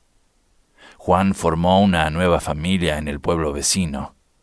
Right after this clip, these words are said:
Juana se quedó en la casa con su hijo, y Juan tardaba cada vez más en enviar el dinero que le correspondía a Juana. Allí estuvimos con Juana, ayudándola con alimentos y atención para su hijo,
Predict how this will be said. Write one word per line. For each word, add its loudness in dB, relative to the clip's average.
Juana 0
se -4
quedó 0
en -2
la -6
casa -2
con -10
su -8
hijo, -8
y -6
Juan 0
tardaba 4
cada 2
vez -2
más 0
en -4
enviar 0
el -2
dinero -2
que -6
le -4
correspondía -4
a -6
Juana. -6
Allí -2
estuvimos 0
con -4
Juana, -2
ayudándola -2
con -8
alimentos -6
y -4
atención -4
para -2
su -8
hijo, -8